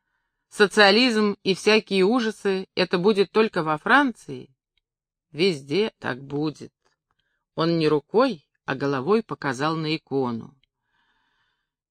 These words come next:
Его отнимете, и уж, наверное, все, все достанется Антихристу.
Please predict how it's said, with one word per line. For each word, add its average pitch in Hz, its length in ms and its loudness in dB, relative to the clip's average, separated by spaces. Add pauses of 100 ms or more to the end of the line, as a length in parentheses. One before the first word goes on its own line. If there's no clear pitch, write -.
Его 170 320 4
отнимете, 208 880 2 (600)
и 135 100 -6
уж, 139 220 -4
наверное, 165 840 0
все, 170 460 0 (640)
все - 420 2
достанется 165 880 0
Антихристу. - 1080 -6